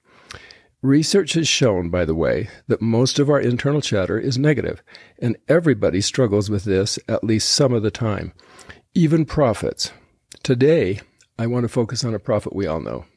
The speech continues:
Nephi. Even Nephi had a problem with negative internal chatter.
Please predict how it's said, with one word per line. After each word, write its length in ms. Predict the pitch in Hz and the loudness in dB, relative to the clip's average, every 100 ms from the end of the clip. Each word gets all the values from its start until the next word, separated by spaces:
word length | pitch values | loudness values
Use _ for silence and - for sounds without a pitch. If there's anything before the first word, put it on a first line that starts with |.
| _ | _
Nephi. 500 | 135 127 120 - - - _ _ _ - - - _ - | 0 0 0 -4 -6 -12 _ _ _ -20 -20 -20 _ -2
Even 340 | 170 165 127 | 2 4 2
Nephi 400 | 120 139 151 101 | 4 2 2 0
had 160 | 87 101 | 0 -2
a 60 | 85 | -2
problem 400 | 104 90 80 98 | 0 0 0 -2
with 180 | 98 | -4
negative 400 | 110 113 107 107 | -2 -2 0 0
internal 400 | 98 98 107 101 | 0 -2 -4 -4
chatter. 460 | 92 107 98 60 - | -4 -2 -2 -2 -8